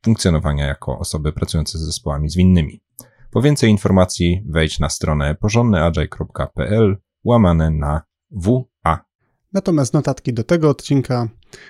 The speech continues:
Speaker 2: e, w tym kilka kolejnych polecanych odcinków rozszerzających treści poruszone dzisiaj, artykuł, transkrypcję oraz, e, zapis wideo znajdziesz na stronie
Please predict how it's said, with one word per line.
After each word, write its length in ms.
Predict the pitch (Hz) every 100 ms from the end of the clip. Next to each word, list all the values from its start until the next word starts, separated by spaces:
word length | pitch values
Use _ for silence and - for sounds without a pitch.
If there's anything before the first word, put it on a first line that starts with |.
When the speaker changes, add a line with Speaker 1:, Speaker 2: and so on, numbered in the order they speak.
| _
Speaker 2:
e, 100 | 131
w 80 | -
tym 160 | 131 127
kilka 280 | 135 127
kolejnych 420 | - 120 123 117 -
polecanych 580 | 113 113 - 117 107
odcinków 540 | 123 - 135 117 110 -
rozszerzających 1040 | 131 123 - 135 117 135 135 - 110 - _
treści 360 | 139 165 - -
poruszone 600 | 135 131 - 135 123 120 _ - - _
dzisiaj, 460 | 135 131 131 117 113 _ -
artykuł, 480 | 175 170 156 143 135
transkrypcję 800 | 143 156 - 127 120 - 117 110
oraz, 420 | 120 110 104 - _ _ _
e, 320 | 120 110 110 110
zapis 400 | 131 127 117 110
wideo 480 | 120 160 165 139 131 -
znajdziesz 380 | 127 180 165 120
na 80 |
stronie 380 | 113 - 113 110